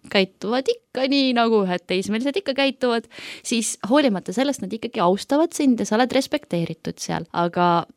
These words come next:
teine asi on see, et m-, mulle meeldib, äh, nagu sihukest võrdlust tuua, et Indoneesia õpilased on siis sellised, et sa ütled nii: „Kodus teete nüüd ära peatükk see ja see, need ja need ülesanded.“ Ja õpilased: „Jaa, jaa, õpetaja, jaa, muidugi teeme.“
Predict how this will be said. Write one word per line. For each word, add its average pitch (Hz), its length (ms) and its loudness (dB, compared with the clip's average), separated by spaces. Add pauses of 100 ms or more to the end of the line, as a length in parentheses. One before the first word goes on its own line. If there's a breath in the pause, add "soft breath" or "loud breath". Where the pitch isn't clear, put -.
teine 294 240 2
asi 196 160 0
on 175 140 -2
see, 247 260 4
et - 200 -14
m-, 185 400 -4 (180)
mulle 185 220 2
meeldib, 175 360 0 (100)
äh, 170 280 0 (120)
nagu 175 140 -4
sihukest 226 360 -4
võrdlust 196 360 2
tuua, 165 140 -2
et 185 120 -6
Indoneesia 208 480 2
õpilased 175 400 2
on 170 120 0
siis 170 180 -4
sellised, 190 260 6
et 165 140 -2
sa 180 100 2
ütled - 260 -8
nii: 175 180 4 (340 loud breath)
„Kodus 330 360 4
teete 196 320 0
nüüd 165 340 -6
ära 240 260 4
peatükk 196 480 0
see 170 220 -2
ja - 80 -4
see, 320 340 2 (480)
need 185 240 -2
ja 180 60 0
need 190 240 0
ülesanded.“ 160 560 -2 (260 loud breath)
Ja 202 140 0
õpilased: 196 340 0
„Jaa, 247 200 6
jaa, 254 260 6
õpetaja, 247 340 -4
jaa, 254 100 2
muidugi 262 460 2
teeme.“ 202 320 2